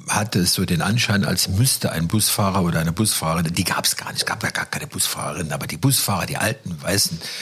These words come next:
dickbäuchigen Busfahrer, die es früher gab, die waren völlig unfreundlich. Das, es war eine, ein, ein Albtraum, mit dem Bus zu fahren. Das hat, hat sich ganz massiv verbessert. Also das haben wir denen zu verdanken, die zu uns zugezogen sind und mit einer anderen, neuen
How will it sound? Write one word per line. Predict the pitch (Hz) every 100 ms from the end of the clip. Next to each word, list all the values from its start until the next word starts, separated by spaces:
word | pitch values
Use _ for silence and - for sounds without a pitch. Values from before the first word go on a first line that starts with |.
| - - - -
dickbäuchigen | 120 - 90 92 - -
Busfahrer, | 156 165 - 90 82
die | 87
es | 85
früher | - 127 101
gab, | 85 85 110 - - -
die | -
waren | 107
völlig | - - 113 139 -
unfreundlich. | 120 110 - - 139 - 123
Das, | - - - - - - -
es | - -
war | 101
eine, | 101 92 - - -
ein, | - 170
ein | - 107
Albtraum, | 120 165 - - 98
mit | 101
dem | 92
Bus | 143 147
zu | -
fahren. | 120 113
Das | 101 -
hat, | - 95
hat | 90 - -
sich | - -
ganz | - 120 117
massiv | - 87 - 151 135 -
verbessert. | - - - 90 - - - - - -
Also | - 180 101 98 - - _ _ -
das | - 98 101
haben | 110 107 104
wir | 87
denen | 95 104
zu | 95 92
verdanken, | 82 78 87 95 87
die | 87 85 - -
zu | -
uns | 82 -
zugezogen | - 117 101 - 87 92
sind | 87 -
und | 87 -
mit | 95 85
einer | 90
anderen, | - 95 101 90
neuen | 87 101 95 90